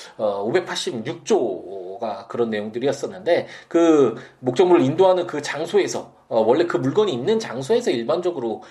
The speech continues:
아, 이렇게 이루어지겠죠. 물론, 아, 이 오백팔십육 조 설명드리면서 대부분은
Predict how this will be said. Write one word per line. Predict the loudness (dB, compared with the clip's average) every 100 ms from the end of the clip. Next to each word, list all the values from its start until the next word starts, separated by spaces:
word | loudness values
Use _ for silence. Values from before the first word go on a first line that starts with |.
| -10
아, | -6 -6
이렇게 | -8 -8 -8
이루어지겠죠. | -2 0 0 -2 -2 -2 -4 -4
물론, | -4 -2 -2 -4 -18 -12
아, | -8 -8
이 | -8 -10 -6 -4 -4 -8 -8
오백팔십육 | -4 -2 -4 -6 -8 -8
조 | -4
설명드리면서 | -2 -2 -6 -4 -4 -2 -4 -6
대부분은 | -6 -8 -6 -6 -6